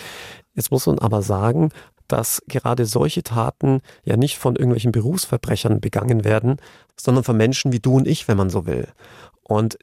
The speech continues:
die haben dann doch wieder auch ein recht ausgeprägtes Gerechtigkeitsempfinden und nicht selten stehen die dann auch wirklich zu der Tat.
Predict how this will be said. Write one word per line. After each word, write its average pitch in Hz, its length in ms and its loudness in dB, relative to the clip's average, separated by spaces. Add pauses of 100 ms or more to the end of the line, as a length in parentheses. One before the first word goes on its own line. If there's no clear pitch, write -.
die 113 140 2
haben 135 320 0
dann 135 220 2
doch - 280 -2
wieder 156 300 0
auch 139 160 -4
ein 135 160 2
recht 131 340 -2
ausgeprägtes 127 680 -2
Gerechtigkeitsempfinden 120 1300 0 (360)
und 120 200 4
nicht 135 220 2
selten 135 640 2 (120)
stehen - 360 2
die 170 80 6
dann 117 160 2
auch - 200 -4
wirklich 123 360 0
zu - 100 -4
der 113 160 2
Tat. - 480 -4